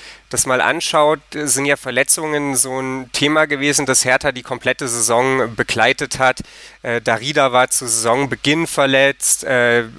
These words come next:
der den Nürnberger Fans sicherlich noch bekannte Niklas Stark hat sich dann zum Ende der Hinrunde verletzt, genauso wie eben Krujic,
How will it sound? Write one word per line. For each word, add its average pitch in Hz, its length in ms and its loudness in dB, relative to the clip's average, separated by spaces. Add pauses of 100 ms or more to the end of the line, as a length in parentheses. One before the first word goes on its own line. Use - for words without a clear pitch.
(280)
der 120 560 2 (240)
den 120 140 -6
Nürnberger 127 380 0
Fans 123 280 -2
sicherlich 120 420 -2
noch 123 140 -2
bekannte 123 400 -2
Niklas 123 380 -2
Stark 127 420 4 (400)
hat 127 120 2
sich 131 120 -2
dann 131 160 0
zum 127 160 -2
Ende 165 260 2
der 143 120 4
Hinrunde 135 460 -2
verletzt, 127 680 0
genauso 120 500 0
wie 123 140 -2
eben 123 140 -2
Krujic, 151 580 2